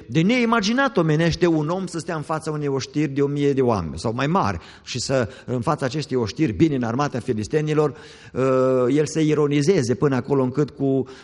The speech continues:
o, nu, o căpățână de măgar,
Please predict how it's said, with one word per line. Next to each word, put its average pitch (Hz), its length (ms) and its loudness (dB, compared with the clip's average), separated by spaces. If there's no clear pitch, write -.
o, 123 500 0
nu, 135 380 -4
o 127 100 -2
căpățână 143 500 0
de 123 80 2
măgar, 120 500 2